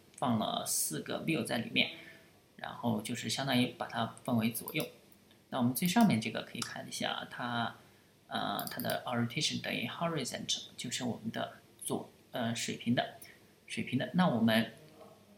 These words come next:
让它弹出来，就相当于在前面给它加了一个，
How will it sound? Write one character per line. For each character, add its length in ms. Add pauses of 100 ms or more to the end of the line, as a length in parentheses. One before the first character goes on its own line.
(320)
让 180
它 140
弹 340
出 80
来， 300
就 100
相 160
当 120
于 40
在 160
前 180
面 120
给 40
它 100
加 200
了 100
一 80
个， 300